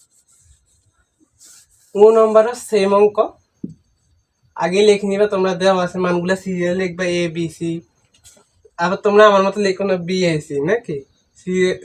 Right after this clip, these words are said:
সিরিয়াল অনুসারে লিখে নিবা এ, বি, সি। এভাবে লিখলে হবে, কিন্তু সিরিয়াল অনুসারে মেনটেন করতে হবে। তাহলে দেখো এ ইন্টারসেকশন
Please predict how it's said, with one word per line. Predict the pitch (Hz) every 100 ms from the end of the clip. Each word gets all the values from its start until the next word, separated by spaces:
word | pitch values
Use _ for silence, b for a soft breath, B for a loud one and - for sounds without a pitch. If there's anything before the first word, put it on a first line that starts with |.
| -
সিরিয়াল | 196 190 190 190
অনুসারে | 175 165 165
লিখে | 160 143 147
নিবা | 143 135 156
এ, | 156
বি, | 151 143 -
সি। | 135 127 _ _ _ _ _ _ _ _ _ -
এভাবে | 220 240 277 269
লিখলে | 220 233 220
হবে, | 202 180
কিন্তু | 202 202 -
সিরিয়াল | 196 190 202 202
অনুসারে | 196 - 214 - b b _
মেনটেন | 170 170 170 170
করতে | 165 160 156
হবে। | 175 - - b b b b -
তাহলে | 180 214 214
দেখো | 214 233 254 - _ 202 208
এ | 226 262 359 - _ _ _ _ _ _
ইন্টারসেকশন | 202 220 240 240 233 214 - 170 185